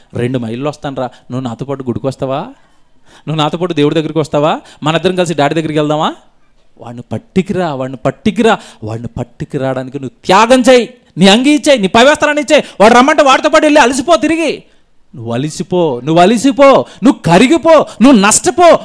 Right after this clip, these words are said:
వాటిని సంపాదించు. ఎవరు చెప్తున్నారు ఇవన్నీ? ఎవరు చెప్తున్నారు? యేసుప్రభు చెప్పాడు. సంపాదించడానికి ఆయన ఏం చేశాడు? "ప్రాణం పెట్టేస్తాను,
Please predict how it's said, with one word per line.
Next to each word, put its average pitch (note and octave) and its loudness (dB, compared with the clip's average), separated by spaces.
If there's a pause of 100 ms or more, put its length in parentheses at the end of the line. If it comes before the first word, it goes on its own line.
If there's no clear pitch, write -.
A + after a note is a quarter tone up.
వాటిని G#3+ 2
సంపాదించు. A#3 0 (2250)
ఎవరు F3+ -6
చెప్తున్నారు C4 -2
ఇవన్నీ? B3+ -2 (880)
ఎవరు F#3 -2
చెప్తున్నారు? B3 -4 (300)
యేసుప్రభు C#4+ 2
చెప్పాడు. C4 -2 (180)
సంపాదించడానికి D#4+ 0
ఆయన C4+ -2
ఏం E4 0
చేశాడు? F4 2 (1800)
"ప్రాణం B2+ -8
పెట్టేస్తాను, B2+ -12